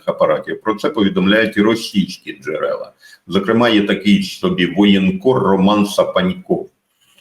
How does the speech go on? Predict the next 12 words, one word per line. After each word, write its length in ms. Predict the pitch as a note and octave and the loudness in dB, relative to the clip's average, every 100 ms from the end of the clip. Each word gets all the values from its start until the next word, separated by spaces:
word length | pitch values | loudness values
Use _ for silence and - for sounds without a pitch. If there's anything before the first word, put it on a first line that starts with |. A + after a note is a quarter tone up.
| _ _ | _ _
І 120 | - | 0
він 160 | C#3+ D#3+ | 2 4
повідомляє 600 | D#3+ D#3 D#3+ D#3 D3+ C#3 | 4 4 4 4 4 4
про 260 | C3+ C#3 C#3+ | 2 2 0
те, 420 | C3+ E3 D3+ - - | 0 0 0 -2 -4
що, 180 | G#2 G2 | 0 2
виявляється, 680 | A2 C3 B2+ G2+ - - | 4 4 4 2 0 0
начальник 720 | G#2 B2+ B2 G#2+ F2 E2+ E2 | 2 2 2 2 2 -2 -4
курсів 460 | A2 G2+ - F#2 - | -2 -2 0 -2 0
проекту 520 | A2 G#2+ F2 - F#2 | 0 2 0 -2 -4
"Судний 440 | - A#2 F2+ F#2 F2+ | -2 -2 0 0 0
день" 400 | F2+ B2+ B2 | 0 0 0